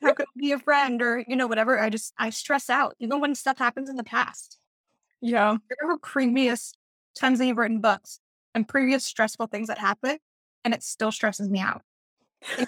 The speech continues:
Speaker 2: <laughs>
Speaker 1: published the book, and I still am like, "God, that was a really stressful time," like,
Speaker 2: Yeah.
Speaker 1: in a little hot over here. <laughs>
Speaker 2: Do you remember when I called you last week and I was like, "I just wrote the plot twist scene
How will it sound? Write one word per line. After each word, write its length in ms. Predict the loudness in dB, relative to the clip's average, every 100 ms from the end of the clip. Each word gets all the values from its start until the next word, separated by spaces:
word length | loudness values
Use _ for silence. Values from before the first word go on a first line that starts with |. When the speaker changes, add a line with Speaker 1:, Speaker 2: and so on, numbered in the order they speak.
| _
Speaker 2:
<laughs> 160 | _ -2
Speaker 1:
published 400 | 2 2 0 -2
the 80 | 2
book, 340 | 4 2 -4 -20 _ _ _ 2
and 120 | 4
I 120 | 2
still 340 | 0 2 4
am 100 | 2
like, 260 | 2 -2 -2
"God, 260 | -6 -4 -4
that 100 | -6
was 100 | -4
a 80 | -4
really 220 | -6 -6
stressful 580 | -12 -6 -6 -6 -10 -10
time," 500 | -6 -4 -4 -4 -6 _ -6
like, 260 | -6 -6 -8 -2
Speaker 2:
Yeah. 220 | 0 -2 -8 -4
Speaker 1:
in 80 | -2
a 40 |
little 140 | -2 -2
hot 260 | 0 0
over 160 | 2 0
here. 340 | 0 -2 -4 -6 _
<laughs> 1300 | 2 2 0 -14 _ _ _ -20 -20 -20 _ _ -2
Speaker 2:
Do 100 | 2
you 40 |
remember 280 | 2 2 2
when 100 | 2
I 100 | 2
called 320 | 4 4 4
you 160 | 0 4
last 340 | 4 2 -2
week 300 | 0 0 0
and 120 | 2 4
I 80 |
was 120 | 4 2
like, 160 | 0 0
"I 80 | 2
just 240 | 0 0
wrote 180 | 2 2
the 80 | -2
plot 300 | 2 2 4
twist 280 | 0 0 0
scene 380 | 0 0 -2